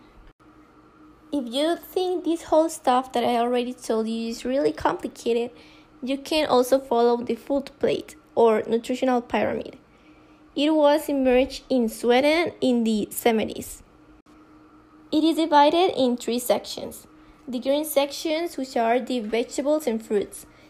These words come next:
The red section, which are legumes and animal source foods. And finally, the yellow sections, which are cereals or grains. I'm going to give you five recommendations for staying healthy.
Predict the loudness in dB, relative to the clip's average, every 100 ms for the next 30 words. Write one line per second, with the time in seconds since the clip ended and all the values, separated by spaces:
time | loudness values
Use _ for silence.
0 | -12 0 4 4 2 2 2 2 0 0
1 | 0 -2 -4 -4 2 4 4 0 2 2
2 | 0 0 0 -2 -6 -8 -6 -4 -2 -2
3 | -2 -4 -4 -4 -4 -6 -6 -6 -10 -20
4 | -20 -20 -8 -6 -4 0 2 2 0 -2
5 | -2 -4 -2 0 0 0 -2 -2 -4 -4
6 | -2 -6 -14 _ _ _ -20 -18 -10 -10
7 | -2 2 2 0 -2 0 2 4 2 2
8 | -2 -4 -6 -8 -10 -14 -16 _ _ _
9 | _ _ -20 _ -20 -20 _ -20 -20 -20
10 | -20 -20 _ _ _ -20 _ _ _ -2
11 | 0 0 0 -4 -4 -4 -4 -4 0 0
12 | 0 -4 -6 -4 -4 -4 -4 -6 -8 -6
13 | -4 -4 -4 -4 -4 -4 -6 -8 -14